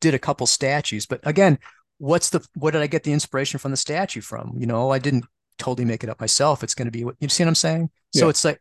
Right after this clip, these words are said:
Speaker 1: it, it's a craftsman approach. The same thing with it, with the astrological magic. I didn't invent it. It's not unique to me. I looked at these sources, and what I did was to provide a framework,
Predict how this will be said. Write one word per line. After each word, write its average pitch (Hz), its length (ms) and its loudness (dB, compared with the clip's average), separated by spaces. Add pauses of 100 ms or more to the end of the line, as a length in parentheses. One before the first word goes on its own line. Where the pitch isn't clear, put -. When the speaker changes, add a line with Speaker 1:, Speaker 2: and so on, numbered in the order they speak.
(260)
Speaker 1:
it, 165 200 -6
it's 180 140 0
a 170 60 2
craftsman 175 640 0
approach. 120 420 -8
The 160 60 -2
same 226 200 8
thing 208 120 8
with 139 140 2
it, 123 100 -2
with 139 180 -4
the 120 360 -4
astrological 131 600 -2
magic. 123 400 -6 (320)
I 123 100 -2
didn't 175 200 8
invent 160 380 4
it. 220 180 2 (480)
It's - 140 -2
not 156 200 -2
unique 156 360 -2
to 156 80 -4
me. 156 340 -6 (300)
I 123 80 -6
looked 160 200 -2
at 127 100 -6
these 131 120 -2
sources, 165 540 0
and 123 100 0
what 135 160 -2
I 185 200 2 (260)
did 175 240 0
was 127 220 -2
to 123 120 -10
provide 131 880 -2 (140)
a - 80 -4
framework, 139 1040 2